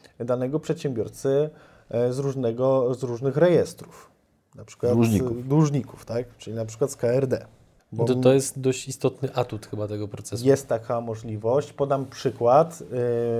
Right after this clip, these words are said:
Speaker 1: Ym, mamy przedsiębiorcę, którego,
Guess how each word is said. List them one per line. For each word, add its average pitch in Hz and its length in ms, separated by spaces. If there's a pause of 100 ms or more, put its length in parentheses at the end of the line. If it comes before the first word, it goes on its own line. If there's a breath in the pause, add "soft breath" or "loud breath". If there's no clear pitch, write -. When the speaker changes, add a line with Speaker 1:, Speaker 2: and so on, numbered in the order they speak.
Speaker 1:
Ym, 120 460
mamy 123 260
przedsiębiorcę, 123 880
którego, 117 880